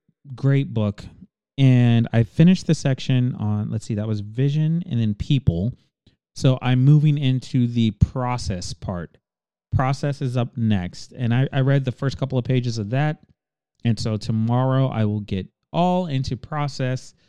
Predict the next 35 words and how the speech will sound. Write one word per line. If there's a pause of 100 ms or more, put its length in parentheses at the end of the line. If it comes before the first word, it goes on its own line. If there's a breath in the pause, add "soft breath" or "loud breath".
(300)
which
I
think
is
gonna
help
me
a
ton. (920)
And
lastly,
take
a
progress
pic.
I
actually
did
that
at
the,
the
gym
at
work. (480)
So
I
got
that
done. (460)
Um,
just
took
my, (100)
uh,